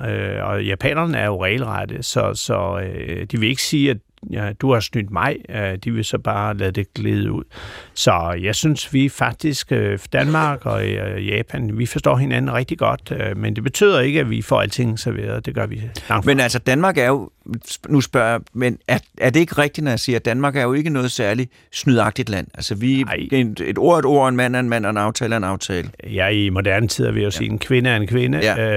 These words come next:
Speaker 1: Øh,
Speaker 2: tak.
Speaker 1: og, og, øh, ja, selv tak. Øh, jamen, Danmark er kendt for at være, øh, om så må sige, øh, troværdige. Vi er, vi står fast på vores, øh, forretningsmoral, som er i, virkelig i top.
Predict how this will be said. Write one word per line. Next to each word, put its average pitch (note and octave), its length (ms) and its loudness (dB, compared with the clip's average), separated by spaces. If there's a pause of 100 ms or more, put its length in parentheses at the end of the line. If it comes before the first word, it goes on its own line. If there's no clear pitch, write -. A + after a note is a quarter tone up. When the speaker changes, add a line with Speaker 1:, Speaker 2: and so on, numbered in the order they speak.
(160)
Speaker 1:
Øh, A2 120 -8
Speaker 2:
tak. G#2+ 180 -2
Speaker 1:
og, G#2+ 180 -8
og, G2 480 -2
øh, G2+ 80 -6
ja, G#2+ 120 0
selv A2 200 -2
tak. A#2 220 0 (580)
Øh, F#2+ 520 0
jamen, G#2 380 2 (140)
Danmark C3 340 2
er C3 80 2
kendt E3 280 0
for F#3+ 80 2
at E3 120 4
være, B2 520 4
øh, G#2 180 0 (280)
om A#2+ 120 -4
så C#3+ 160 -2
må B2+ 80 0
sige, B2 500 0
øh, G2+ 60 0
troværdige. E3 840 -2
Vi B2+ 400 -4
er, F#2 520 -4
vi B2 100 -2
står G#2 440 2
fast - 600 -4
på D3+ 140 2
vores, G#2 640 0
øh, F#2 580 -4
forretningsmoral, A#2 880 -2
som B2 200 -2
er G#2+ 180 0
i, G2 500 -4
virkelig B2 300 0
i - 20 -2
top. - 300 0